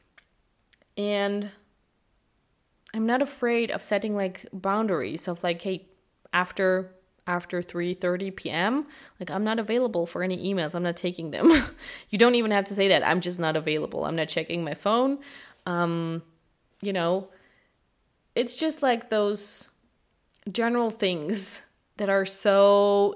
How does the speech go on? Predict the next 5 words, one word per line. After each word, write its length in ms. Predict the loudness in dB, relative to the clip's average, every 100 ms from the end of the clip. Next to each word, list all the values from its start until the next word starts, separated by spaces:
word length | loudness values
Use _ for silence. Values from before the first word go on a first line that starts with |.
| -4
essential 800 | -4 -2 -2 -2 -4 -2 -4 -6 -16 -20 -20 _
when 180 | -6 -4
it 120 | -4
comes 320 | -4 -4 -4 -8
to 420 | -8 -6 -4